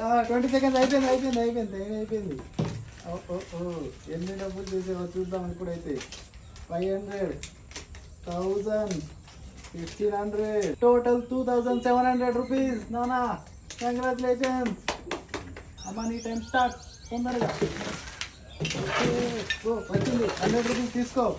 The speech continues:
అందులో ఇది. ఆ, ఓకే, ఓకే. ఆ, ఫైవ్ హండ్రెడ్ కూడా వచ్చింది.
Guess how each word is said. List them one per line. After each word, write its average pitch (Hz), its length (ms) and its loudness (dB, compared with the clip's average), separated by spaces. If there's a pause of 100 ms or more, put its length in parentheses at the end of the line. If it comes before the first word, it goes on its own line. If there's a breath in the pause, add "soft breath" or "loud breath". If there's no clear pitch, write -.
(140)
అందులో 233 280 4
ఇది. 202 160 4 (1040)
ఆ, 160 180 -2 (1160)
ఓకే, 208 200 -2
ఓకే. 180 760 0 (460)
ఆ, 202 100 4 (160)
ఫైవ్ 233 160 6
హండ్రెడ్ 254 240 4
కూడా 254 120 2
వచ్చింది. 254 460 4